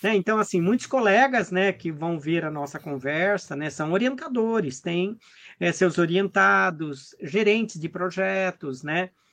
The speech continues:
é, trabalham em empresas, muitos vão ver, né? Ah, a-, agora, é,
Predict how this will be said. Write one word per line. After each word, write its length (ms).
é, 540
trabalham 680
em 140
empresas, 680
muitos 400
vão 220
ver, 320
né? 280
Ah, 300
a-, 240
agora, 360
é, 680